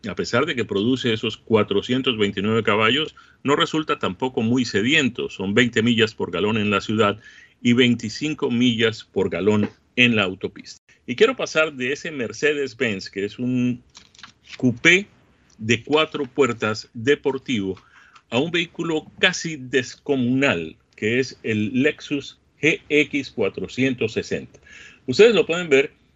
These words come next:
como el Lexus, mm, que resultó un poco de la adaptación de lo que en Toyota se conocía como el Land Cruiser. Es un vehículo de muy buen tamaño, muy grande,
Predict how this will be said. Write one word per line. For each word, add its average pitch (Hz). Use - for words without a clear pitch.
como 135
el 131
Lexus, 185
mm, 117
que 135
resultó 165
un 151
poco 170
de 131
la 104
adaptación 107
de 139
lo 110
que 104
en 101
Toyota 143
se 113
conocía 110
como 92
el 87
Land 127
Cruiser. -
Es 170
un 208
vehículo 185
de 120
muy 208
buen 139
tamaño, 98
muy 151
grande, 120